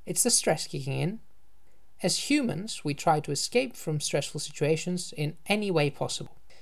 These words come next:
because we're wired to select the path of least resistance. That's evolution. Nobody likes stress, especially when it's overwhelming, but unfortunately, in the modern world of hectic routines and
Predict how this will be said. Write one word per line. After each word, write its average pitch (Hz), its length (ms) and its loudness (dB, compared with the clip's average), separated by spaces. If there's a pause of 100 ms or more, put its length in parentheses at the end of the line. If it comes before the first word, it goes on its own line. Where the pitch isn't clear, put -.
(160)
because 196 280 0
we're 220 100 8
wired 208 520 4
to 156 80 0
select 180 400 4
the 160 60 -2
path 170 280 4
of 160 100 0
least 139 240 0
resistance. 160 720 2 (680)
That's 151 220 2
evolution. 190 580 4 (880)
Nobody 165 320 4
likes 156 400 4
stress, - 540 -4 (160)
especially 160 520 4
when 143 220 4
it's - 260 0
overwhelming, 160 800 4 (400)
but - 140 0
unfortunately, 277 920 2
in 180 140 2
the 175 40 4
modern 180 380 4
world 175 300 6
of 160 80 2
hectic 180 340 -2
routines 185 540 2
and 147 280 0